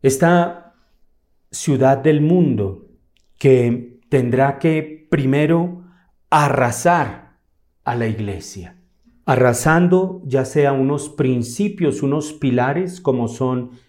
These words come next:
el ejército, la religión, la propiedad privada, la familia, o bien sea haciendo perder la influencia social que tiene la iglesia.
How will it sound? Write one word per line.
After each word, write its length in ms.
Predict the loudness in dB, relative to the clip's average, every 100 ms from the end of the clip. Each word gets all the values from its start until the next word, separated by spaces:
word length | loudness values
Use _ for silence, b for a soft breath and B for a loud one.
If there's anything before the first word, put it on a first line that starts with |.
| B -4
el 120 | -2
ejército, 1000 | -2 -2 0 0 0 -6 0 0 0 B B B
la 160 | -2 0
religión, 580 | 0 0 -2 0 2 2
la 140 | 0
propiedad 760 | 0 0 0 2 0 -2 -8 _ _ _ _ _
privada, 720 | 0 2 2 2 0 -2 -6 -2
la 200 | -2 0
familia, 680 | -2 0 0 0 -2 -6 -16 b b b b b 0
o 160 | 2
bien 340 | 2 2 2 0
sea 540 | 2 2 2 -4 -12 _ _ _ _ _ _
haciendo 560 | -4 -4 -2 0 0 0
perder 580 | 0 0 2 2 0 -2
la 140 | 0 2
influencia 920 | 0 0 0 2 2 2 -2 -2 -2
social 960 | -2 -4 -6 -2 -2 0 -2 -8 -20 _
que 120 | -2 -2
tiene 540 | 0 2 2 -2 -4
la 160 | -6 -4
iglesia. 640 | -2 -4 -4 -8 -16 -20